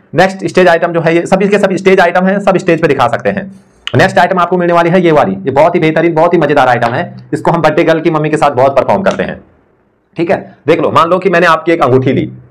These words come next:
मतलब मान लो मैंने आपकी एक अंगूठी ली। ठीक है, आप मेरे दर्शक हो, मैंने आपकी अपनी एक अंगूठी देना। ठीक है, दिया, अंगूठी दी,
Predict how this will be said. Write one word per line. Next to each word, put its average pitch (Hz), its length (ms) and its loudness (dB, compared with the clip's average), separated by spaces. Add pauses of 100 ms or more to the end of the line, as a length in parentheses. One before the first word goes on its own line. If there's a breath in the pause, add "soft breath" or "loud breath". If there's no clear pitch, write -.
(200)
मतलब 139 220 0
मान 143 160 0
लो 160 60 2
मैंने 147 180 0
आपकी 123 240 0
एक 143 100 -2
अंगूठी 101 320 0
ली। 80 140 -4
ठीक - 180 -4
है, 202 180 -4 (340 loud breath)
आप 151 140 2
मेरे 160 140 0
दर्शक 151 280 0
हो, 196 200 -2
मैंने 147 180 -2
आपकी 143 280 0
अपनी 156 200 0
एक 151 80 0
अंगूठी 135 280 0
देना। 135 280 0 (340 loud breath)
ठीक - 160 0
है, - 120 -2 (300)
दिया, 120 200 2 (520)
अंगूठी 156 260 0
दी, 165 120 -2